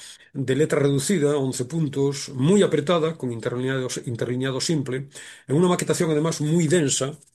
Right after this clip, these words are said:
eh, con, con, con cerca de setecientas palabras por página, los márgenes son estrechos, se puede leer muy bien, pero como se ve,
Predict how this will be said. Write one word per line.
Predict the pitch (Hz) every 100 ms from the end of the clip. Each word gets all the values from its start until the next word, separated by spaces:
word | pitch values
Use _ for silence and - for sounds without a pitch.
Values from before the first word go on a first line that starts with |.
| _ _ _ _
eh, | 147 143 139
con, | 135 131 131 135
con, | 139 131 131 131
con | 131 135 131 127 127 131 123 123 120 113 _ _ _ _ _ -
cerca | - 151 165
de | 160
setecientas | 147 131 139 143 147
palabras | - 147 151 139 -
por | 127 -
página, | 160 - 127 135 139 - - -
los | 127 120
márgenes | 143 139 139 131
son | 139 131 123 123
estrechos, | - 170 165 143
se | - - 120
puede | 151 156
leer | 151
muy | 139
bien, | 151 170
pero | 139 135
como | 135 135
se | 135
ve, | 151